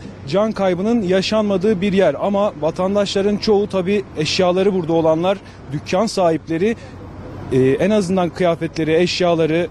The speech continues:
kurtarabilmek için yoğun çaba sarf ediyor. Şu anda da çalışma yapılan alanı görüyorsunuz. Ara ara kepçe çalışıyor, orada enkazı kaldırıyor. Ara ara da işte hem çalışanlar hem de iş yeri sahibi bu şekilde kazmalarla ve küreklerle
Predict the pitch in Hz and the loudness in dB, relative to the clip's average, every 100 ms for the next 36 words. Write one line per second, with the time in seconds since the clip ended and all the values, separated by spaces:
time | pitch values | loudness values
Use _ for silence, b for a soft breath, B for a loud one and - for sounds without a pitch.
0 | - - 170 185 180 170 180 175 - 196 | -8 -6 -2 0 0 0 -2 -2 0 2
1 | 170 170 202 - 185 165 165 - 131 117 | 4 4 0 -2 -2 0 -2 0 -2 -2
2 | 123 127 156 190 196 190 - 180 175 196 | -4 -2 0 0 2 -2 -2 -2 0 -2
3 | 185 180 180 180 180 208 - B B - | 0 0 2 2 2 -2 -6 B B -2
4 | 196 196 165 143 139 156 226 214 214 202 | 2 2 2 -2 0 4 4 2 0 -4
5 | B B - 190 - 233 - 180 156 208 | B B -4 -4 -2 -2 0 0 0 2
6 | 214 208 190 190 185 220 B B - 180 | 2 2 0 2 2 0 B B -8 -4
7 | 180 175 175 196 185 143 160 220 190 214 | -2 0 0 0 0 0 2 2 4 2
8 | 202 190 214 214 - 196 196 - B B | 2 2 0 -2 -4 -2 -2 -4 B B
9 | - 214 220 202 185 175 180 202 226 - | -2 -2 0 0 0 0 0 0 -2 -4
10 | 190 202 180 202 - 196 156 123 - - | -4 -2 -2 -2 0 0 0 -2 -6 -2
11 | 202 190 160 151 220 - B B - 202 | 2 2 2 0 -4 -4 B B -6 -2
12 | 208 190 180 170 170 156 175 185 202 185 | 0 0 0 0 0 0 2 2 2 0
13 | 160 - 185 180 214 208 175 190 | -4 -4 -2 -2 0 0 2 -2